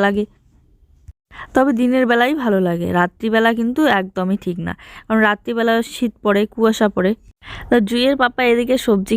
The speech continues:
খাটাচ্ছিল, আর আমি ভাবলাম চলো এই সময় তোমাদের সাথে একটু শেয়ার করি, কারণ এই,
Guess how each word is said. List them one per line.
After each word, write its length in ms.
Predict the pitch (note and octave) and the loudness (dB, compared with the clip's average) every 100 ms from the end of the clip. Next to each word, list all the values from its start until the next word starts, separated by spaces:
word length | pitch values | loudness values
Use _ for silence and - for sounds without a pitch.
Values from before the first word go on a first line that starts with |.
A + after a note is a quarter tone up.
| A3 | 0
খাটাচ্ছিল, 500 | G#3+ G#3+ G#3+ - B3 G4 - _ G3+ | 0 0 0 0 0 0 -6 _ 2
আর 80 | F#3 F3+ | 2 2
আমি 120 | F#3+ G#3 | 0 -2
ভাবলাম 280 | A3 A3+ A3 - | 0 0 0 0
চলো 180 | A3+ A#3 - G#3 | 2 2 2 2
এই 80 | A3 | 4
সময় 240 | G#3 G3 G3 | 2 2 2
তোমাদের 260 | G3 F#3+ G3 | 2 2 2
সাথে 140 | - G3 | 0 0
একটু 140 | G3 - - | -2 -4 0
শেয়ার 180 | G#3+ G#3+ | 0 2
করি, 140 | G#3 F#3+ - - - - - | 0 -2 -6 -18 -16 -16 -6
কারণ 200 | - G3+ G#3+ - G#3 | -2 0 0 0 0
এই, 120 | A#3+ | 2